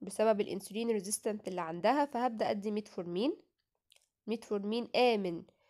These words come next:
بصوا عشان بس يعني ايه نفهم، هو احنا ليه قسمناه ل pregnancy desire و non pregnancy desire؟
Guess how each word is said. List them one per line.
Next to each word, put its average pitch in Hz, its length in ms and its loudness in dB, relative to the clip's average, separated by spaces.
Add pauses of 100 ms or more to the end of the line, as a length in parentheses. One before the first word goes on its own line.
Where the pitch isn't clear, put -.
(1080)
بصوا 285 300 2
عشان 214 220 -2
بس 240 200 -2
يعني 202 200 -2
ايه 220 240 -2
نفهم، 185 380 -10 (540)
هو 202 160 4
احنا 277 240 0
ليه 294 160 4
قسمناه 269 560 2
ل 262 140 2
pregnancy 294 560 0
desire 285 580 4 (760)
و 190 80 -2
non 277 160 6
pregnancy 294 520 0
desire؟ 226 560 0